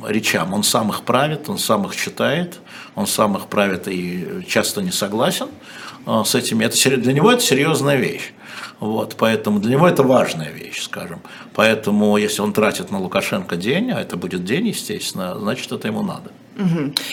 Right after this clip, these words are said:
Speaker 2: Еще говорили про Абхазию, Южную Осетию, что якобы они соб-, не
Speaker 1: Ну,
Speaker 2: считаете?
Speaker 1: говорили, ну, подожди, ну, говорили, ну, говорили, не говорили. Есть какая-то разница?
Speaker 2: Ну,
Speaker 1: Понятно,
Speaker 2: тоже был,
Speaker 1: что,
Speaker 2: тоже был
Speaker 1: а,
Speaker 2: визит,
Speaker 1: Абхазия,
Speaker 2: тоже были
Speaker 1: Абхазия,
Speaker 2: какие-то
Speaker 1: Абхазия,
Speaker 2: переговоры.
Speaker 1: Осетия, во-первых, это разные штуки. Абхазия пытается сохранить независимость,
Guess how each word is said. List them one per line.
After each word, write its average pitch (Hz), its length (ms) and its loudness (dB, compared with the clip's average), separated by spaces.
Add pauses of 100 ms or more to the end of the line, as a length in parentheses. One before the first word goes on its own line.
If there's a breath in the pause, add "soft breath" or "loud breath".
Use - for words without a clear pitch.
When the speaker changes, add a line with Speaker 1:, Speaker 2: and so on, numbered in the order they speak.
(120)
Speaker 2:
Еще 233 140 4
говорили 220 320 8
про 208 120 6
Абхазию, 202 460 4
Южную 185 240 2
Осетию, 226 440 2
что 185 180 -2
якобы 190 320 4
они 180 120 2
соб-, 175 260 -4 (680 loud breath)
не 185 320 2
Speaker 1:
Ну, 131 40 6
Speaker 2:
считаете? 143 220 6
Speaker 1:
говорили, 170 480 8
ну, 170 140 6
подожди, 175 420 6
ну, 151 120 4
говорили, 170 540 8
ну, 160 180 2
говорили, 175 460 6
не 147 100 2
говорили. 143 320 2 (100)
Есть 233 100 2
какая-то 127 400 2
разница? 87 380 0
Speaker 2:
Ну, 240 100 6
Speaker 1:
Понятно, - 20 6
Speaker 2:
тоже 233 200 12
был, 233 180 10
Speaker 1:
что, 147 120 12
Speaker 2:
тоже 277 200 10
был 262 140 12
Speaker 1:
а, 226 40 8
Speaker 2:
визит, 196 220 8
Speaker 1:
Абхазия, 208 360 8
Speaker 2:
тоже 214 120 10
были 196 100 8
Speaker 1:
Абхазия, 196 100 10
Speaker 2:
какие-то 175 260 8
Speaker 1:
Абхазия, 165 260 8
Speaker 2:
переговоры. 175 240 8
Speaker 1:
Осетия, 185 180 6
во-первых, 151 340 4
это 120 160 0
разные 117 360 2
штуки. - 380 -8
Абхазия 170 380 2
пытается 113 460 0
сохранить 107 460 -2
независимость, 180 680 -4